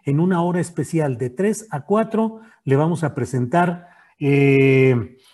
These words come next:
pues todos estos, los testimonios, las pruebas que no entraron en la mañanera. Ya no quiero decir si los dejaron entrar o no, si, en fin, no, no es ese el punto, ni quiero enturbiar los buenos resultados de este día,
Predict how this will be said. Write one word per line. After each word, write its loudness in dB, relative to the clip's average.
pues 0
todos -2
estos, -6
los -4
testimonios, -2
las -4
pruebas 0
que 2
no 2
entraron 0
en 0
la -4
mañanera. -6
Ya -6
no -6
quiero -6
decir -4
si -6
los -4
dejaron -2
entrar -2
o -2
no, 0
si, -6
en -4
fin, -2
no, -2
no 2
es -2
ese 0
el -2
punto, -4
ni -4
quiero -2
enturbiar -6
los 2
buenos 2
resultados -4
de 0
este -8
día, -2